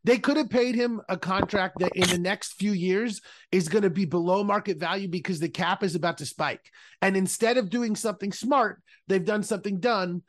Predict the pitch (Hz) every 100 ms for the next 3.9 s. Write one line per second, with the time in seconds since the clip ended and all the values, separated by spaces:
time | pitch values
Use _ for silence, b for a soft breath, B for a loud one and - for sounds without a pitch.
0 | _ - 170 196 202 190 185 185 165 175
1 | 170 160 139 147 147 147 120 123 85 -
2 | - 175 156 311 262 277 - 202 240 254
3 | 240 202 202 175 175 131 156 202